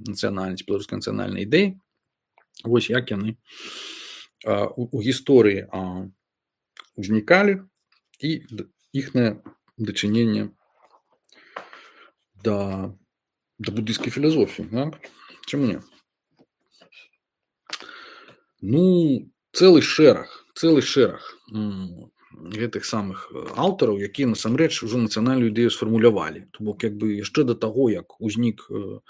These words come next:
э, трохтомнік, і, значыць, і як у-, узн-, узнікла перадача,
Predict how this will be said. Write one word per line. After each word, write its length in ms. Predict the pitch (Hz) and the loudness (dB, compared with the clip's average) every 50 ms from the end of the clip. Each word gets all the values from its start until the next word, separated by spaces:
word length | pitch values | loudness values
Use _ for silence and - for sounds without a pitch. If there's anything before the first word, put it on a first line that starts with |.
| - - - - - - _ | -20 -18 -18 -18 -20 -20 _
э, 680 | - 95 98 101 95 95 92 92 90 92 92 90 92 95 - | -10 -8 -8 -6 -6 -8 -8 -8 -10 -10 -12 -14 -16 -10 -4
трохтомнік, 720 | - 113 104 - - 165 175 180 170 135 113 98 - - | -4 -4 -4 0 4 6 6 6 6 4 0 -2 -4 -8
і, 180 | - 80 92 98 | -12 -10 -10 -10
значыць, 260 | 95 104 98 92 - 107 | -8 -10 -12 -10 -8 -6
і 80 | 104 | -4
як 260 | 101 104 98 - _ - | -4 -4 -4 -6 _ -12
у-, 220 | 107 107 - - | -12 -12 -10 -8
узн-, 240 | 117 107 101 117 - | -6 -6 -6 -6 -4
узнікла 420 | - 113 104 107 120 110 - - 101 | -4 -4 -2 -2 -2 -2 -2 -4 -2
перадача, 600 | - 113 110 113 127 170 190 202 - - 104 95 | 0 2 2 4 4 2 2 2 0 -4 -8 -10